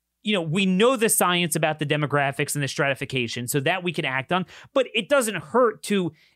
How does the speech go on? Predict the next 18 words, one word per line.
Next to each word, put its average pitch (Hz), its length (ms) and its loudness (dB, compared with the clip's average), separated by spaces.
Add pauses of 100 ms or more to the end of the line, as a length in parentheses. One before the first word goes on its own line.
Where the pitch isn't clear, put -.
in 202 60 0
other 220 120 4
words, 196 160 2
if 170 80 -2
you 175 160 -2
look 240 180 2
at 170 160 0
what 180 200 2
it's - 100 -2
gonna 180 160 -2
take 180 240 -4
out 170 100 2
of 156 100 0
our 147 120 4
lives 156 400 0
and 143 80 0
economy, 131 800 -2 (440)
um, 127 300 0